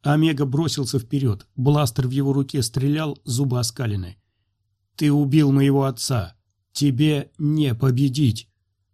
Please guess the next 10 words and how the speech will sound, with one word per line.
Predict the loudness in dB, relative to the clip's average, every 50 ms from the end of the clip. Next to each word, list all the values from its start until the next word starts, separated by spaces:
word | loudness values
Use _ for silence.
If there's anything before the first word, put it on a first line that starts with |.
| _ _ _ _ _ _ _ _ _ 0
Оби-Ван | 0 2 2 0 -2 -4 -4 -4 -6
активировал | -6 -6 -8 -4 -2 -2 0 2 2 0 0
световой | 0 -2 -4 -4 -2 -2 -2 0 0
меч, | 0 -2 -2 -4 -8 -6 -6
одновременно | -4 -2 -2 -2 -2 -2 -2 -2 -2 -2 -2 -2 -2
разворачиваясь. | -2 -4 -4 -2 -2 -2 -2 -4 -4 -8 -10 -12 -12 -14 -16 -16 _ _ _ _ _ _ _ _ _ _ _ _ _ _ -4
Наступил | -2 0 0 0 -2 -4 -2 0 0 2
момент, | 2 2 0 0 0 -2 -2 -4 -6 -12 _ _
приближения | -2 -2 0 0 0 0 0 0 0 -2 -2 -4 -4
которого | -6 -6 -4 -4 -4 -2 -2 -4 -4